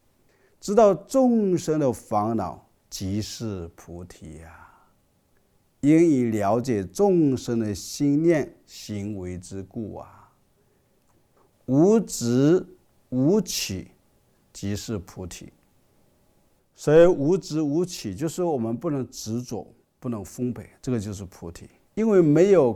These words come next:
可被攀取的缘现之故啊。因为我们没有执着，没有取，没有着，那我们就不会去攀缘，就不会去取舍。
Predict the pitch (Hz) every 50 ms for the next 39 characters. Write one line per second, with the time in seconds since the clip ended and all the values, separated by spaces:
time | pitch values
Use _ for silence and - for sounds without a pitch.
0 | - - - - - - 131 123 107 - 196 190 160 135 - - - _ _ _
1 | _ _ - - - 175 170 175 175 175 180 170 175 - - - - 120 110 101
2 | 90 101 110 98 85 - _ _ _ _ _ _ - - 120 107 104 110 117 123
3 | 127 120 - - 180 151 123 101 87 - - 98 101 87 - - 123 113 101 85
4 | 85 82 78 - - - - - - _ _ _ _ _ _ _ _ _ _ _
5 | _ _ _ _ - - 240 240 214 175 160 156 170 190 202 202 196 208 202 196
6 | 185 170 156 139 - - _ - - - - 147 170 180 156 160 139 127 127 135
7 | - - - _ _ _ _ _ _ _ _ - 120 139 175 202 208 185 160 139
8 | - - - - - - 113 101 90 - - _ _ _ - 135 160 180 190 170
9 | 143 127 - - 120 101 101 110 117 - - - _ _ _ _ _ _ - 143
10 | 143 135 117 104 104 101 - - 131 110 104 127 113 101 - - 113 - - -
11 | 113 110 113 110 98 85 78 73 73 _ _ _ _ _ _ _ - 160 147 131
12 | 151 156 143 131 123 - 139 123 - - - - - 101 101 120 123 - - -
13 | -